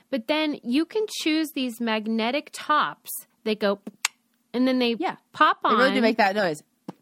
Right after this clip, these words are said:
Speaker 1: Yeah.
Speaker 2: That was very good sound effects. We didn't add that. That was
Speaker 1: <laughs>
Speaker 2: natural
Speaker 1: That was
Speaker 2: soup.
Speaker 1: free, yes.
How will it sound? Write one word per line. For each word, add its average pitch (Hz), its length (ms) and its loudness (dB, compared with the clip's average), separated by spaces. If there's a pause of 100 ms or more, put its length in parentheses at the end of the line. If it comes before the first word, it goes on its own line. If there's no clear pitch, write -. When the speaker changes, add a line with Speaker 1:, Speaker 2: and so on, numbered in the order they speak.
Speaker 1:
Yeah. 285 200 4
Speaker 2:
That 440 260 4
was 220 60 -2
very 254 260 2
good 240 220 2
sound 277 260 4
effects. 185 320 0
We 233 80 4
didn't 330 180 2
add 269 220 0
that. 151 180 2
That 170 120 2
was 403 120 4
Speaker 1:
<laughs> - 0 -
Speaker 2:
natural 196 500 0
Speaker 1:
That 262 100 0
was 254 140 0
Speaker 2:
soup. - 100 -14
Speaker 1:
free, 214 240 -2
yes. 202 340 -6